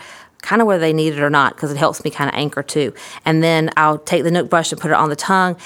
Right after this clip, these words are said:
and I'll stroke down and forward with some pretty decent amount of pressure there, down and forward, not to hurt 'em. And then I'll also do some light vibration. So I'll just have the Nook brush in my hand,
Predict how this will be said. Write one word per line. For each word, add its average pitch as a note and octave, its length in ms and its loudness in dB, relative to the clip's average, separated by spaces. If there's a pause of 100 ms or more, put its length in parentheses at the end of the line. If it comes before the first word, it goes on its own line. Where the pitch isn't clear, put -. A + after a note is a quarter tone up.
(140)
and D#3 140 0
I'll D3 100 2
stroke D3 380 -4
down F3 340 2
and F3 100 -2
forward F#3 600 0 (240)
with E3+ 180 -2
some F3 160 -4
pretty C#4 320 -2
decent G3+ 540 -4
amount D#3 340 2
of C#3+ 300 -2
pressure E3 320 -2
there, C3 180 -2
down E3+ 460 2
and F3 160 -2
forward, D#3 440 0
not F3 220 -2
to - 60 -10
hurt D3 260 0
'em. C3 160 -8 (260)
And D#3+ 120 0
then E3 80 4
I'll D3+ 40 2
also E3 300 2
do D#3+ 100 0
some D3+ 220 -2
light D3 220 -2
vibration. C#3 500 -2
So D#3+ 140 0
I'll D3+ 80 2
just D3+ 140 -6
have D#3 180 0
the D3+ 40 -2
Nook D#3 220 0
brush E3 220 -2
in E3 60 -2
my D#3 80 -2
hand, D#3 260 -2